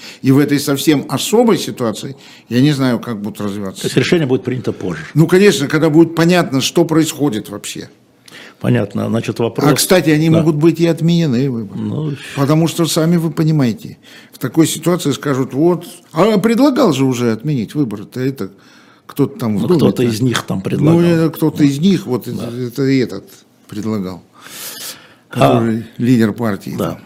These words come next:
Speaker 2: Смотрите, э, Илья из Ярославля, тридцать четыре года. А как отделить, и тут под вопрос, правильно ли делить заложников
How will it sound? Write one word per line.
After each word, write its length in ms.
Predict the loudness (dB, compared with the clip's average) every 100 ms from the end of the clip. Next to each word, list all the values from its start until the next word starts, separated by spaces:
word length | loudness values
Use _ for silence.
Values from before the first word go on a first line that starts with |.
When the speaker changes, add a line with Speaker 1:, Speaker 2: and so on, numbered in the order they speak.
| -20 -20 -4
Speaker 2:
Смотрите, 560 | 0 0 0 -4 -8
э, 520 | -4 -4 -2 -2 -4 -2
Илья 400 | -2 0 2 2
из 140 | 0 0
Ярославля, 760 | 0 0 -2 -2 -2 -4 -6
тридцать 400 | -4 -2 -2 -4
четыре 420 | -6 -2 0 0
года. 400 | 0 0 -2 -4 -12 -18 -20 -18 -20 -6
А 160 | -2 0
как 300 | 0 2 0
отделить, 680 | 2 4 4 2 -2 -10 -14 -20 _
и 100 | -4
тут 280 | -2 -4 -6 -20 _ 0
под 180 | 0 2
вопрос, 360 | 0 0 -2
правильно 540 | 0 4 6 4 4 2
ли 160 | 0
делить 480 | 2 2 2 0 -6 -18 -14 -6
заложников 1040 | 2 4 6 8 6 4 2 -2 -10 -8